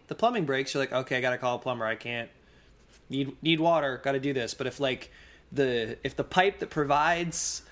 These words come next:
um, the cartoons and the sports breaks, it's, like, maddening <laughs> 'cause people, the only reason you have a home is so you can sit in it and watch T V, right?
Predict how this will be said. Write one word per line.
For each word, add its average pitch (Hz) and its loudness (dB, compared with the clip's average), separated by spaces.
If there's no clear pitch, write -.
um, 123 0
the 139 -2
cartoons 185 2
and 165 2
the 131 2
sports 202 2
breaks, 123 -4
it's, 139 -6
like, 131 0
maddening 151 2
<laughs> - -20
'cause - -4
people, 190 4
the 190 6
only 202 4
reason 202 2
you 196 2
have 202 4
a 190 2
home 196 2
is 135 0
so - 2
you 156 2
can 151 0
sit 220 4
in 160 0
it 123 -6
and 135 -4
watch 139 0
T 165 0
V, 156 0
right? 127 0